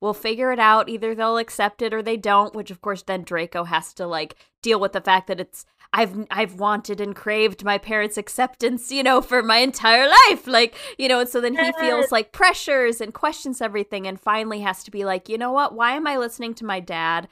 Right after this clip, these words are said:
Speaker 1: the person who, like, made the choices to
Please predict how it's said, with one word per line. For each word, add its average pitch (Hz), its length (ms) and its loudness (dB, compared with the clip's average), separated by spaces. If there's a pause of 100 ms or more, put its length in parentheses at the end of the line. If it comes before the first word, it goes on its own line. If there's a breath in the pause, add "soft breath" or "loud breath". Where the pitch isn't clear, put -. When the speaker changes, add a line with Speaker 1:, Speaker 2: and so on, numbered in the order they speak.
(140)
Speaker 1:
the 202 100 -8
person 202 460 -6
who, 208 160 -6
like, 170 380 -4 (140)
made 214 360 -2
the 220 80 -2
choices 202 680 -2
to 190 580 -2